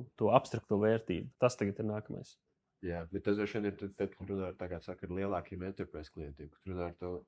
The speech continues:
Speaker 2: vienu, divu cilvēku komandu, viņam vajag to praktisko instrumentu, ko tu teici sākumā.
Speaker 1: Jā.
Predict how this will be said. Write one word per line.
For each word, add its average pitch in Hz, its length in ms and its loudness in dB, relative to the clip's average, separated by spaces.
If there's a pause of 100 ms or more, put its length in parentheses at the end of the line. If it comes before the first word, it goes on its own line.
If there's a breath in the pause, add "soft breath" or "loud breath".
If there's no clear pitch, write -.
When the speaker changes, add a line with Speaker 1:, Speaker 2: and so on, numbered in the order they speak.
(120)
Speaker 2:
vienu, 123 380 2
divu 120 180 0
cilvēku 120 300 2
komandu, 113 340 0
viņam 107 160 -4
vajag 104 160 -2
to 104 160 -2
praktisko 107 400 0
instrumentu, 98 640 -4
ko 90 160 -6
tu - 160 -14
teici - 240 -14
sākumā. 151 320 2
Speaker 1:
Jā. 170 140 2